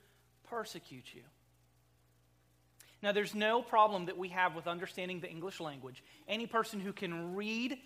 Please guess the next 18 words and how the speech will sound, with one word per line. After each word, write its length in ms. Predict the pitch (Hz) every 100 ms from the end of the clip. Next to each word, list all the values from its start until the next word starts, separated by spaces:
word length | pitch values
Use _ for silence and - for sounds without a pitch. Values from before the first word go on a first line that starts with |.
| - -
can 340 | 226 180 180
read 300 | 190 240 233
these 200 | 202 220
passages 640 | - 226 220 240 214 254 - - -
and 160 | 190 196
understand 640 | 226 208 175 - 220 226 262
them, 120 | 247
but 140 | 226
applying 680 | 180 - - 349 370 349 233
them, 320 | 170 156 127 - _ _ _ _ _ _ _ _ _ _ _ _ -
that's 300 | 202 - -
something 360 | 151 131 135
else. 400 | 139 123 - - _ _ _ _ _ _ _ _ _ _ _ _ _ _ _ -
In 80 | -
chapter 360 | - 214 - 190
six, 500 | - 202 - - - _ _ _ - _ -
verse 280 | 160 214 214
twelve, 440 | - 277 269 -